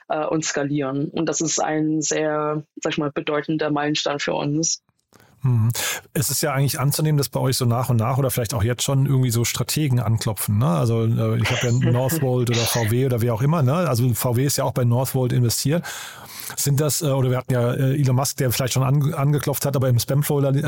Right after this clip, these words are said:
Speaker 2: <laughs> liegt, ne?
Speaker 1: <laughs>
Speaker 2: Ähm, äh, ist das, ist das für euch hinterher ein Weg? Also macht das Sinn, sowas mit Strategen, äh, f-, ähm, auch da irgendwie den Weg zu gehen? Oder würdest du sagen, die passen eigentlich nicht ins Konzept?
Speaker 1: Mhm.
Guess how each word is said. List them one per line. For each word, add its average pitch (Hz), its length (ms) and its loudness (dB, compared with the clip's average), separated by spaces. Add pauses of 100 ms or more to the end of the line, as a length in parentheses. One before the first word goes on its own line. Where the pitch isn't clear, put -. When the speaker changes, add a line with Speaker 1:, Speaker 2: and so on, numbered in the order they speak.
(140)
Speaker 2:
<laughs> 165 160 2
liegt, 160 280 0
ne? 151 120 2 (320)
Speaker 1:
<laughs> 170 320 -2
Speaker 2:
Ähm, 151 340 2 (520)
äh, 190 220 -4
ist 185 220 -2
das, - 180 -2
ist 185 200 -2
das 175 100 0
für 170 140 0
euch 160 180 0
hinterher 160 280 2
ein 135 140 2
Weg? 165 240 0
Also 151 140 2
macht 147 200 0
das 143 160 0
Sinn, 180 400 2
sowas 160 260 0
mit 160 100 2
Strategen, 170 500 0
äh, 147 420 0
f-, - 200 -2
ähm, 143 380 2
auch 143 260 0
da 143 200 0
irgendwie 143 360 2 (420)
den 131 140 2
Weg 147 200 0
zu 147 100 -2
gehen? 156 260 2
Oder 139 360 2 (240)
würdest 139 200 0
du 143 60 0
sagen, 135 320 2
die 135 100 2
passen 135 300 -2
eigentlich 135 240 2
nicht 139 160 0
ins 135 160 0
Konzept? - 480 -2 (520)
Speaker 1:
Mhm. 170 380 0